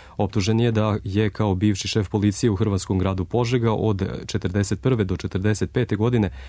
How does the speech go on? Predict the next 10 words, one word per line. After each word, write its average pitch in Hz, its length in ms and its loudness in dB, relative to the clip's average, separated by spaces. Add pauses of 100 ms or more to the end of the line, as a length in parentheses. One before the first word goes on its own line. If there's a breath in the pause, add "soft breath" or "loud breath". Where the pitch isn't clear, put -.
(160 loud breath)
odgovoran 113 540 2
za 98 180 0
deportaciju 98 720 0
i 113 160 0
ubistvo 101 520 0
stotine 87 420 -4
Srba, 98 460 -2
Jevreja 82 560 -4 (100)
i 87 180 -4
Roma. - 300 -8